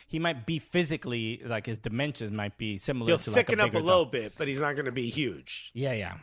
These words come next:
Speaker 1: He's gonna be real skinny like his dad. Okay?
Speaker 2: All right.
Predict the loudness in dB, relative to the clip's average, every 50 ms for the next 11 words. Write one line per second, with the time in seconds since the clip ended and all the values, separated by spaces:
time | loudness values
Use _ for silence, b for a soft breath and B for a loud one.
0 | -10 -10 -6 -2 0 0 0 0 0 0 0 2 0 0 0 -2 -2 -4 -6 -2
1 | 0 2 4 4 2 2 -2 -6 -2 2 4 4 4 4 2 2 2 0 0 0
2 | 0 -2 -2 -2 -4 0 2 2 4 4 2 2 0 0 0 0 -2 -4 -4 -8
3 | -10 -12 -14 -14 -12 -8 -8 -6 -2 0 0 2 2 2 4 4 4 2 2 0
4 | -4